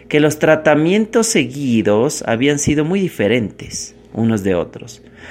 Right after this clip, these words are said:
Algunos siguieron el tratamiento médico usual, cirugía, quimioterapia, radiación. Otros fueron tratados mediante terapias alternativas,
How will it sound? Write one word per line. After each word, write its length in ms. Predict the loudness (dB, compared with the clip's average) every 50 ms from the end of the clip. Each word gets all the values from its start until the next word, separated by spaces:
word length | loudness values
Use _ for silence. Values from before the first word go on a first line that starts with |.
| -20 -8 -2
Algunos 420 | 0 2 4 4 4 4 4 2
siguieron 460 | 2 0 2 4 4 4 4 4 2
el 120 | 0 -2 -2
tratamiento 600 | -2 -2 0 0 -2 -2 -2 -4 -4 -4 -4 -2
médico 600 | -2 -2 -2 -2 -2 -2 -4 -6 -6 -6 -4 -4 -2
usual, 680 | -2 -4 -6 -8 -6 -4 -4 -2 -2 -2 -2 -4 -4 -6 -12 -20 -20 -20 -20 -20 -20 -20 -20 -20 -20 -20 -20 -20 -12
cirugía, 920 | -4 0 2 2 4 2 0 -2 -2 -2 -2 0 0 0 0 -2 -4 -8 -10
quimioterapia, 1080 | -6 -2 0 2 2 2 0 0 0 0 2 2 2 0 0 -2 -4 -4 -2 0 0 0
radiación. 880 | 0 0 0 0 0 0 -2 -2 -4 -2 -2 0 0 0 -2 -4 -8 -12 -14 -20 -20 -20 -20 -20 -20 -20 -20 -20 -20 -8 -2
Otros 500 | 0 2 2 2 2 4 4 4 2 2
fueron 340 | 0 2 4 4 4 4 2
tratados 520 | 2 2 0 2 2 2 2 2 2 0
mediante 460 | 0 -2 0 0 0 0 0 -2 -4 -4
terapias 520 | -4 -2 -2 0 0 0 -2 -2 -2 -2
alternativas, 1120 | -4 -4 -4 -6 -4 -4 -4 -6 -4 -4 -4 -4 -2 -2 -2 -4 -4 -6 -8 -10 -14 -16